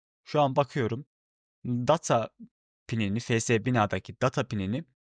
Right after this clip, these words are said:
burada benim E S P modülümdeki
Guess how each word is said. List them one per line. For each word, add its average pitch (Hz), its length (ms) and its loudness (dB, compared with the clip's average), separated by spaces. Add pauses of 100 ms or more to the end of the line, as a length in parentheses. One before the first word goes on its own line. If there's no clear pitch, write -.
(120)
burada 143 520 2 (140)
benim 131 220 -2
E 127 160 0
S 131 160 -2
P 127 140 -2
modülümdeki 107 800 -4